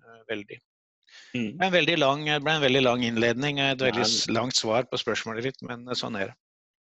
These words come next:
Speaker 2: Det er, det er interessant å høre deg der. Du, du har jo jobbet, eh,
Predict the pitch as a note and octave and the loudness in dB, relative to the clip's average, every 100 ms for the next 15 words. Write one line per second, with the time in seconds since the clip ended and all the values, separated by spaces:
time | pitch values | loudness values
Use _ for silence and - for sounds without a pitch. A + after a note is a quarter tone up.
0 | _ A2+ A2+ A#2+ A#2 G#2+ G#2+ G#2+ G#2+ G#2 | _ -2 -2 0 0 2 2 0 0 -4
1 | G2+ G#2 G#2 G#2 _ _ _ _ _ - | -6 -12 -20 _ _ _ _ _ _ -4
2 | B2+ - A#2 - F#2 - B2+ A#2+ A#2+ A#2 | -4 -4 -4 -4 -6 -2 2 2 0 -2
3 | A#2 A#2 A#2 A#2+ F#2+ A2+ A#2 A2+ G#2+ A2 | -4 -4 -4 -4 -4 -8 -8 -10 -8 -6
4 | G#2+ G#2 G2+ _ _ - - _ _ _ | -6 -8 -12 _ _ -20 -20 _ _ _
5 | _ _ A#2 A#2 A2 A#2+ B2+ G#2 G2 A2 | _ _ -2 0 0 0 -2 -2 2 2
6 | A2 - _ _ _ A#2+ | 0 -4 _ _ _ -20